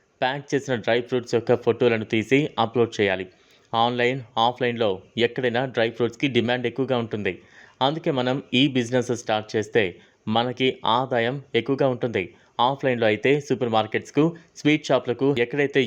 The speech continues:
యూజ్ చేస్తారో అక్కడ మనం వీటిని సేల్ చేయొచ్చు. ఆలస్యం ఎందుకు ఫ్రెండ్స్? ఇంట్రెస్ట్ ఉన్న వాళ్ళు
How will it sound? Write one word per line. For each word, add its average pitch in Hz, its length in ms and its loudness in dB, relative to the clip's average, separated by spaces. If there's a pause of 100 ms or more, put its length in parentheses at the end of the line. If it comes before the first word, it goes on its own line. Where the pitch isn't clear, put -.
యూజ్ 131 260 2
చేస్తారో 113 420 2 (340)
అక్కడ 123 200 -2 (360)
మనం 135 200 -2
వీటిని 123 280 -2 (100)
సేల్ 113 260 2
చేయొచ్చు. 101 320 0 (600)
ఆలస్యం 151 280 -2
ఎందుకు 135 240 -8
ఫ్రెండ్స్? 139 240 0 (200)
ఇంట్రెస్ట్ 139 320 -2
ఉన్న 131 160 2
వాళ్ళు 117 200 2